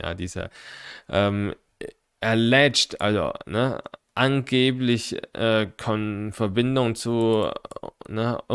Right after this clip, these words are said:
illegale Aktivitäten. Ich meine, das ist so vage gefasst, ja. Das heißt, die könnten an der Stelle einfach selbst bestimmen,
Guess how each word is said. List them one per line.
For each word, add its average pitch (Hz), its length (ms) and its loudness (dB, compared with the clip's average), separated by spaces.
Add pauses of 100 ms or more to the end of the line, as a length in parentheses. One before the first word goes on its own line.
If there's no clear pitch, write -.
illegale 113 560 4
Aktivitäten. 107 840 -2
Ich 90 60 -12
meine, 90 320 -10
das 107 220 -12
ist 117 160 -6
so 135 180 2
vage 127 400 6
gefasst, 113 460 -2
ja. 92 180 -2
Das 95 120 -4
heißt, 104 200 -2
die 127 140 0
könnten 143 340 -6
an 120 140 -4
der 120 80 0
Stelle 110 200 -2
einfach 117 240 0
selbst 107 300 0
bestimmen, 123 380 -2